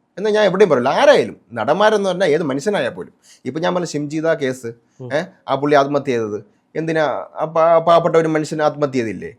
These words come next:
Speaker 2: ഉം.
Speaker 1: അത് ആ, ആ, ആ, ആ കുട്ടിക്ക് റീച്ച് കിട്ടാൻ വേണ്ടി ആ കുട്ടി, ഏ, മറ്റേ ബസ്സിൽ കയറിയെന്ന് ആ വീഡിയോ എടുത്തിട്ട് ഇപ്പൊ, ഇപ്പൊ പോയത് ഒരു മനുഷ്യന്റെ ജീവനല്ലേ?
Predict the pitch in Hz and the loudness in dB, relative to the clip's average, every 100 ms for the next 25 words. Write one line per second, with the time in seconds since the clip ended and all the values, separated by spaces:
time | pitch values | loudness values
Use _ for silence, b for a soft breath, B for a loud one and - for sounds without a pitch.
0 | _ 127 107 156 202 - 113 104 101 131 | _ -8 -2 0 0 -2 -4 -2 0 0
1 | 233 196 127 123 120 98 107 - 147 165 | 0 -4 -6 -4 -4 -6 -8 -6 -6 -6
2 | 156 170 185 143 147 180 143 156 147 147 | -6 -4 0 -2 -2 -6 -2 -2 -2 0
3 | 147 151 143 160 165 139 131 123 123 127 | 2 2 -2 -4 0 0 0 -4 -6 -4
4 | 127 123 110 127 127 151 151 143 147 143 | -4 -4 -6 -10 -8 -2 2 2 0 -2
5 | 165 B B 135 127 135 156 135 139 135 | -6 B B -4 -2 2 2 0 -2 -4
6 | 127 139 139 127 123 143 143 135 123 143 | -2 -4 -4 -2 0 2 2 0 -4 -6
7 | 120 113 135 147 107 104 | -8 -6 -4 -4 -6 -10